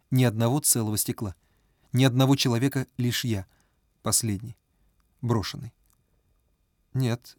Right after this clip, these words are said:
не последний. Кто-то бредёт в метели, тёмная сутулая фигура. Сюда идёт. Ко мне. Странный вид у этого типа, безразличный и одновременно угрожающий. Как-то это в нём сочетается.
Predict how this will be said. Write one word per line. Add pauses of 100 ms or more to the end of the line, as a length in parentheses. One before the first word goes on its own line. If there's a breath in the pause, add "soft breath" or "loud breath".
не
последний. (720)
Кто-то
бредёт
в
метели, (240)
тёмная
сутулая
фигура. (800)
Сюда
идёт. (460)
Ко
мне. (720)
Странный
вид
у
этого
типа, (300 soft breath)
безразличный
и
одновременно
угрожающий. (520)
Как-то
это
в
нём
сочетается.